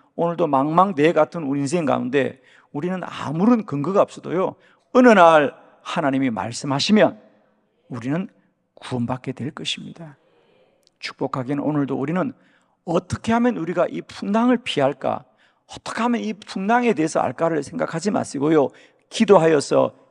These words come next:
여호와를 아시길 바라요. 저는 늘 이 본문을 볼 때마다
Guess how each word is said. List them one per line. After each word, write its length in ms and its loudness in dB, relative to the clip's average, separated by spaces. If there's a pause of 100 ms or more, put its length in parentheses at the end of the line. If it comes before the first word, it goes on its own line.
여호와를 800 6
아시길 320 -6
바라요. 360 -6 (2500)
저는 460 -2
늘 240 2
이 80 -4
본문을 420 -2
볼 180 -6
때마다 640 -4